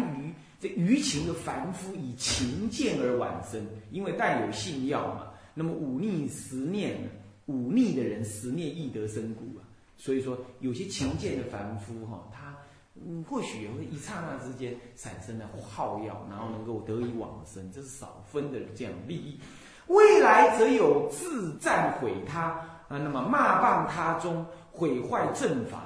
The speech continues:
之非呀。善学诸仁者，不可不深思而细辨之。今更以极心念佛之教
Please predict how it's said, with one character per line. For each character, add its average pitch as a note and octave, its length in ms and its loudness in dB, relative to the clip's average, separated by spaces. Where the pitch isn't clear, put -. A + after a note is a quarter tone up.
之 A#2+ 120 -8
非 G#2+ 380 -6
呀。 - 80 -10
善 B3+ 400 2
学 D#3 160 0
诸 F3+ 260 -6
仁 D3+ 300 -2
者， G#2+ 360 -4
不 G#2 120 -8
可 G#2 140 -10
不 G#2 100 -10
深 A#2+ 400 -6
思 A2+ 400 -10
而 F#2+ 80 -10
细 A2 300 -10
辨 G2+ 200 -8
之。 - 140 -14
今 C#4+ 480 0
更 F#4+ 140 6
以 B2 140 -6
极 E3 320 -4
心 A3 320 -2
念 E3 240 0
佛 A#2+ 160 -4
之 - 160 -8
教 F3+ 240 -8